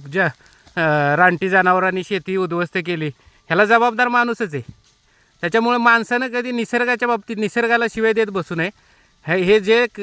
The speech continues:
काय, अ, ब-, फेडायला लागतंय ना लोकांना, ते त्यांच्या कर्माची फळं आहेत. आणि हे असंच होणार आहे, जोपर्यंत माणूस दुसऱ्याचा विचार करणार नाही ना, तोपर्यंत ही अशीच परिस्थिती राहणार आहे.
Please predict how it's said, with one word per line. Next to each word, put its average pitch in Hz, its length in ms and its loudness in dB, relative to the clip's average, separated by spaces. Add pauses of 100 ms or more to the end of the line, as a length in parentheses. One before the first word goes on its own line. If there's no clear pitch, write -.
(120)
काय, 233 360 0
अ, 190 580 -2
ब-, 165 280 -8 (100)
फेडायला 196 340 2
लागतंय 226 300 0
ना 233 100 -4
लोकांना, 151 380 -6 (520)
ते 175 60 -4
त्यांच्या 208 320 2
कर्माची 233 500 0
फळं 170 140 0
आहेत. 127 120 -4 (1080)
आणि 165 180 0
हे 208 60 4
असंच 226 340 2
होणार 196 260 -2
आहे, 127 80 -8 (680)
जोपर्यंत 233 420 0
माणूस 240 280 0
दुसऱ्याचा 214 440 -2
विचार 226 280 -4
करणार 226 300 -4
नाही 233 180 -4
ना, 170 140 -6
तोपर्यंत 202 480 -6
ही 214 380 -4
अशीच 190 380 -2
परिस्थिती 196 500 -4
राहणार 143 280 -2
आहे. 123 60 -8